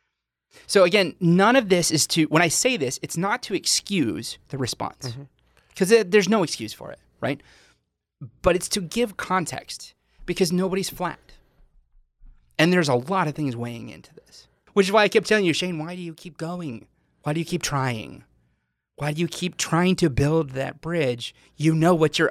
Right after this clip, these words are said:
Speaker 1: up against here."
Speaker 2: Michael, why?
Speaker 1: Because you love your grandma.
Speaker 2: Mm-hmm.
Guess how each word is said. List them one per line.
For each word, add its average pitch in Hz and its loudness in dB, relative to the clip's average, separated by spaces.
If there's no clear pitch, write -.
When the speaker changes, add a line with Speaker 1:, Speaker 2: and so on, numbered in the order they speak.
Speaker 1:
up 180 -2
against 131 0
here." 110 -6
Speaker 2:
Michael, 156 -4
why? 120 -2
Speaker 1:
Because 147 -2
you 127 2
love 107 -4
your 110 -6
grandma. 123 -4
Speaker 2:
Mm-hmm. 131 -4